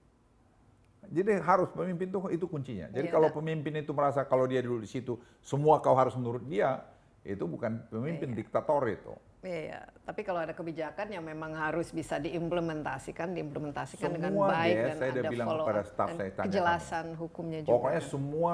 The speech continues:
Speaker 1: lakukan dasarnya studi oleh ahli-ahli dalam bidang itu. Karena itu akan memperkecil kemungkinan kita membuat salah. Jadi jangan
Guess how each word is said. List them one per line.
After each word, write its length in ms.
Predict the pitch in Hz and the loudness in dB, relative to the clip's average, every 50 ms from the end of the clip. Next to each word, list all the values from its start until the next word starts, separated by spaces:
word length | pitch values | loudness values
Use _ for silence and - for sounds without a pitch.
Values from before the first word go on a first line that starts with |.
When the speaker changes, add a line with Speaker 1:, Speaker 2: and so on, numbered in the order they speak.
| 170 156 | 2 2
Speaker 1:
lakukan 560 | 139 123 117 - - 131 127 - - 147 143 143 123 | 2 2 2 0 -4 -6 -6 -4 -4 -4 -4 0 0
dasarnya 400 | 107 104 - - 113 113 117 117 | 0 0 0 -2 -4 -4 -4 -8
studi 340 | 117 - - 101 82 78 73 - - - - - - - - - - - - - - - - - - - - - - - - - - - - - - | -10 -10 -12 -10 -10 -12 -14 -16 -20 -20 -20 -20 -20 -20 -20 -20 -20 -20 -20 -20 -20 -20 -20 -20 -20 -20 -20 -20 -20 -20 -20 -20 -20 -20 -20 -20 -10
oleh 380 | - 117 107 113 120 135 147 - | -2 0 2 2 4 2 0 0
ahli-ahli 800 | - 107 101 104 101 101 104 98 92 92 101 131 156 175 - - | -4 -6 -6 -6 -6 -6 -6 -6 -6 -6 -6 -6 -8 -8 -10 -8
dalam 320 | 98 98 101 101 95 92 | -6 -4 -4 -4 -4 -6
bidang 240 | 90 90 85 85 80 | -6 -8 -8 -10 -12
itu. 240 | 82 - - - - - - - - _ - _ - - - - - - - - _ _ - - _ | -12 -16 -18 -20 -20 -20 -20 -20 -20 _ -20 _ -20 -20 -20 -20 -20 -20 -20 -20 _ _ -20 -20 _
Karena 240 | - - 110 120 131 | 0 0 2 2 2
itu 160 | 135 127 170 | 0 0 0
akan 200 | 180 175 - 143 139 127 117 | -2 0 0 -2 0 0 0
memperkecil 480 | 113 117 113 - - - - 170 160 | 0 -2 -6 -8 -10 -4 -4 -4 -2
kemungkinan 480 | - - 120 113 110 113 - 110 104 98 | -2 -4 -4 -4 -6 -6 -6 -6 -6 -6
kita 240 | 95 120 113 117 113 | -8 -8 -8 -6 -6
membuat 240 | 104 92 82 - - | -6 -8 -10 -10 -10
salah. 240 | 82 73 62 - - - _ _ _ - - - _ _ _ - _ _ - - - - - - - - - - | -10 -10 -10 -14 -16 -20 _ _ _ -20 -20 -20 _ _ _ -20 _ _ -20 -20 -20 -20 -20 -20 -20 -20 -14 -2
Jadi 240 | - - 160 202 165 | 0 0 2 2 6
jangan 400 | 151 147 151 160 165 156 147 - | 6 6 6 6 2 2 0 -8